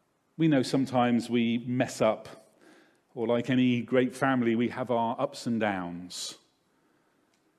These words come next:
But Lord God, just encourage us to see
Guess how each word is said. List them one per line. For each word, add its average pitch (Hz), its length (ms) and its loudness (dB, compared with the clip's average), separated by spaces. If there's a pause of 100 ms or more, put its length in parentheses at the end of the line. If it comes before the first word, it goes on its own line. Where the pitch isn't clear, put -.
(160)
But 131 140 -6
Lord 135 200 2
God, 107 380 0 (1800)
just - 320 -10
encourage 143 500 -2
us - 140 -6
to 127 120 -10
see 135 640 -4